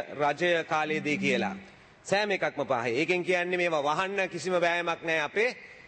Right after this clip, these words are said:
මේවා දැනගන්න තරමට අපි ඒව ගැන හොයලා බලලා, අ, යම්කිසි, අ, වැ-, වැඩපිළිවෙලක් යොදවගෙන යනවා. ඔබතුමා ඩිජිටල් කරණය ගැන කියෙව්වා. ඒ ක්‍රියාවලිය ඒක සිදු වුණේ අපේ රජයේ කාලයේදී.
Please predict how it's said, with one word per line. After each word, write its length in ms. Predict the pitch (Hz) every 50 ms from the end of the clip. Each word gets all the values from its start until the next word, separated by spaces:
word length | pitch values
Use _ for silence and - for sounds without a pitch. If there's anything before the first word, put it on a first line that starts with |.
| - - -
මේවා 200 | 143 156 160 165
දැනගන්න 500 | 156 147 156 165 165 165 165 165 165 160
තරමට 400 | 160 156 156 160 175 170 - 190 185 180 180 151
අපි 200 | - 143 - 165
ඒව 120 | 165 160 160 165
ගැන 120 | 165 156 131
හොයලා 280 | 151 156 160 165 160
බලලා, 420 | 147 143 147 165 180 202 220 226 208 - - - - - - - - - - - -
අ, 80 | - 127 135 143 147 160
යම්කිසි, 460 | 170 170 175 185 170 - - 185 175 170 170 170 160 - - - -
අ, 320 | - 127 135 135 135 131 - - - - - 139 127 107 101 120 123 120 123
වැ-, 180 | 143 147 147 127 127
වැඩපිළිවෙලක් 600 | 147 156 175 170 175 165 165 151 165 170 170 -
යොදවගෙන 360 | 156 156 165 160 160 156 160
යනවා. 340 | 165 165 156 147 131 113 101 90 - - - - - - - -
ඔබතුමා 340 | 143 160 185 220 226 233 220
ඩිජිටල් 480 | 180 165 196 160 233 240 240 240 247 233
කරණය 400 | 226 233 226 226 220 220 214 202
ගැන 200 | 214 208 214 208 208 196 185 - - 165 - -
කියෙව්වා. 460 | 170 180 190 202 208 208 196 190 214 262 - - - - - -
ඒ 100 | 170 170
ක්‍රියාවලිය 500 | - - 175 175 175 180 180 185 202 226
ඒක 220 | 240 226 180 -
සිදු 240 | 180 180 175 165 185
වුණේ 560 | 190 190 196 196 196 190 180 160 - - - - - - - - - -
අපේ 260 | 139 151 - 233 226
රජයේ 320 | 220 208 196 156 180 175 165
කාලයේදී. 680 | - 175 151 147 156 160 160 160 151 214 262 262 233